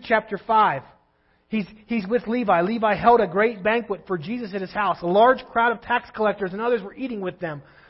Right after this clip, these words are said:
The Pharisees and the teachers of law who belonged to their sect, they complained to his disciples, "Why do you eat with tax collectors and sinners?" Jesus had a reputation for eating.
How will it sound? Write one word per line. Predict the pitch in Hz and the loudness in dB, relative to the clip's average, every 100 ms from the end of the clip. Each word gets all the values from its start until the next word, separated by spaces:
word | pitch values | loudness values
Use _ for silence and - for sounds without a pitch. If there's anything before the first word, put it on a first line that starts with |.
| - | -12
The | - 190 - | -2 -2 4
Pharisees | 262 254 - 214 190 - - - 208 | 4 6 2 -4 -8 -10 -20 -16 -4
and | 214 | -2
the | 208 | -2
teachers | - 269 262 233 | -2 -4 -4 -4
of | 214 | -2
law | 202 208 214 | 4 6 6
who | 196 | 2
belonged | 190 190 220 240 | 0 4 6 4
to | 214 | 0
their | 196 - | -2 -2
sect, | 226 220 - - - - - | -4 -4 -8 -20 -20 -16 0
they | 202 | 0
complained | 208 202 180 220 247 277 | 2 -6 -4 0 0 0
to | 247 | -4
his | 196 202 | -6 -8
disciples, | 196 - 214 208 170 170 - - _ | -6 -2 0 0 -6 -8 -12 -20 _
"Why | 165 202 220 277 277 | 2 6 6 6 0
do | 262 | -2
you | 202 226 - - | -6 -8 -10 -10
eat | 247 185 160 - _ _ - | -6 -6 -10 -18 _ _ -6
with | 190 - | -6 -4
tax | 196 220 - - | 2 2 0 -4
collectors | 190 170 - 175 175 - - - | 2 2 0 -6 -6 -10 -20 -10
and | 180 185 | -8 -6
sinners?" | - 196 156 131 | -6 -4 -4 -2
Jesus | 262 349 - | 0 0 -2
had | 247 | -2
a | |
reputation | 208 240 262 247 - 294 - 202 | 2 2 0 -6 -2 -2 -2 -10
for | 202 - | -10 -12
eating. | - 302 320 220 151 120 | -6 -4 -2 -2 -6 -14